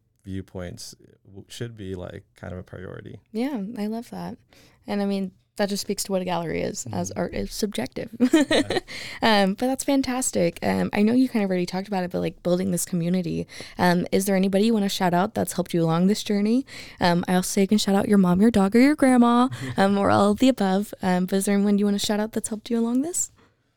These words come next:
Speaker 1: Um, I would like to shout out my brother. I think that we have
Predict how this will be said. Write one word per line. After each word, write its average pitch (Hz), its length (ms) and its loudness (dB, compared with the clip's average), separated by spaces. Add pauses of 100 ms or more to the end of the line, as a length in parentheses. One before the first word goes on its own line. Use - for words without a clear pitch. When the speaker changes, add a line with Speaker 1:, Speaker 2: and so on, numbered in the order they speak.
(380)
Speaker 1:
Um, 156 440 -6
I 131 240 -6
would 160 300 -12
like 180 240 -10
to - 80 -18
shout 143 380 -10
out 156 280 -10
my 113 720 -8 (920)
brother. 107 600 -8
I 101 60 -10
think 120 300 -10
that 107 260 -12
we 107 600 -14
have 101 460 -12